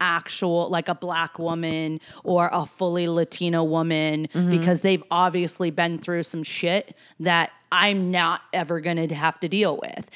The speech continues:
Speaker 1: Even though I've of the same ethnic background, like, even with my mom, I didn't go through any of the stuff my mom went through because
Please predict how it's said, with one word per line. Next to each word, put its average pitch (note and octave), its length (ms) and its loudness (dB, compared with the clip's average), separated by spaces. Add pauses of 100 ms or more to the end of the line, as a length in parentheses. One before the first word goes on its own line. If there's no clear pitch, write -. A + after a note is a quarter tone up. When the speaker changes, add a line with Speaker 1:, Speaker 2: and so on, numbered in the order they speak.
(120)
Speaker 1:
Even G3+ 240 4
though F#3+ 100 4
I've E3+ 160 -2 (180)
of G3+ 400 2
the F#3+ 100 0
same F#3+ 500 -2 (120)
ethnic F3+ 520 -2
background, A3 880 2 (380)
like, F3+ 260 0 (100)
even G3 240 -2
with F#3 140 -2
my F3 140 -4
mom, F3 540 2
I F#3+ 100 0
didn't G#3 260 0 (220)
go G3+ 140 0
through G3 260 0
any C4+ 220 4
of G3 80 0
the G3 40 0
stuff F3+ 300 0
my F3+ 140 0
mom A#3 320 4
went F3+ 260 -2
through F#3+ 480 0
because F#3 760 0